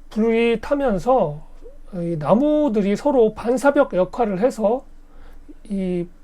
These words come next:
리플렉터 역할을 하면서 불꽃을 더 강하게 키워주는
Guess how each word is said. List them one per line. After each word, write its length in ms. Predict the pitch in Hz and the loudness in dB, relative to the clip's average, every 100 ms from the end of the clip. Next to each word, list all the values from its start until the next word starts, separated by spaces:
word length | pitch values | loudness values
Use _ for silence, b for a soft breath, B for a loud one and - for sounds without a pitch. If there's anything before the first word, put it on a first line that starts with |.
| - - | -12 -2
리플렉터 680 | 214 294 302 302 - 247 | 2 6 6 4 4 4
역할을 360 | 196 - 220 190 | 6 2 0 0
하면서 480 | 208 202 170 262 294 b b b | 0 0 0 0 -2 b b b
불꽃을 1400 | - 214 214 277 - - - - - - - - - 240 | 0 0 2 0 0 -16 -20 -18 -18 -20 -20 -6 -2 2
더 160 | 247 208 | 4 2
강하게 460 | - 226 277 233 | 2 4 6 4
키워주는 640 | - - 302 285 190 175 | -2 0 0 0 -2 -4